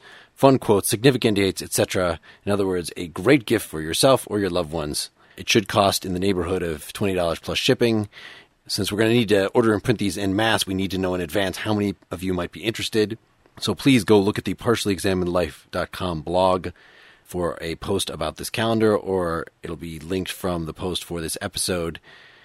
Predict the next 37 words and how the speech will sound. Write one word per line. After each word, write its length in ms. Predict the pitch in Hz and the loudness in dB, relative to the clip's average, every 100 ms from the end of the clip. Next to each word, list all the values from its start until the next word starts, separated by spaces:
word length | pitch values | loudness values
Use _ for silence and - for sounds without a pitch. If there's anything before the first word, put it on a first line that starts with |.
| - | -18
If 120 | - | -12
there's 140 | - | -6
any 120 | 110 120 | -2 2
possibility 480 | 123 110 117 113 | 2 4 6 6
you'd 140 | 110 98 | 4 2
be 140 | 110 | 2
interested, 520 | 104 98 - 107 87 | 0 -2 2 2 2
please 320 | - 117 113 95 | -2 0 0 4
go 460 | 113 107 104 101 - _ | 6 8 6 4 -2 _
take 240 | 117 104 | 2 2
the 120 | - 95 | 2 2
very 240 | 104 104 | 4 4
short 300 | - 113 95 | 4 4 2
survey 500 | - 113 92 98 92 | 4 4 4 2 2
to 120 | 92 | -2
let 160 | 92 90 | -2 -2
us 160 | 87 | -2
know 160 | 98 82 | -2 -2
that, 320 | 67 60 - - _ _ - | -2 -4 -6 -14 _ _ -10
so 140 | 101 | 0
we 80 | 104 | 4
know 120 | 117 | 4
whether 200 | 113 113 | 6 6
we 100 | 110 | 6
have 120 | 101 | 4
enough 200 | 101 95 | 0 -2
demand 340 | 92 95 92 90 | -2 -2 -2 -4
to 40 | |
justify 400 | 69 101 - 90 | -2 -2 0 -2
doing 240 | 80 80 | -2 -4
this. 260 | 60 - - - _ _ _ _ _ _ - | -6 -12 -14 -16 _ _ _ _ _ _ -6
We're 100 | 110 | -4
supported 340 | 113 117 127 | -2 2 4
by 140 | 120 127 | 4 4
donations. 600 | 127 135 170 - 110 - | 4 6 4 4 2 2
Go 420 | 120 123 127 123 | 2 4 4 0
to 500 | - 127 127 123 | 0 2 4 2